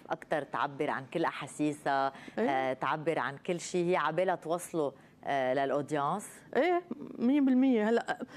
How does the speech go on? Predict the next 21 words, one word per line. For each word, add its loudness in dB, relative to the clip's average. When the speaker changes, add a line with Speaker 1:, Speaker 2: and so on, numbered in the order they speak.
Speaker 2:
في 2
ناس 4
بيلاقوها 4
أسهل، 0
في 0
ناس 2
بيلاقوها 2
أصعب. 0
Speaker 1:
صح. -4
Speaker 2:
آه، 2
أنا 2
Speaker 1:
هيك 2
Speaker 2:
بالنسبة 2
إلي، 2
Speaker 1:
سألتك. -4
Speaker 2:
إيه، 2
أنا 2
بالنسبة 2
إلي 2
كانت 2
أسهل. -2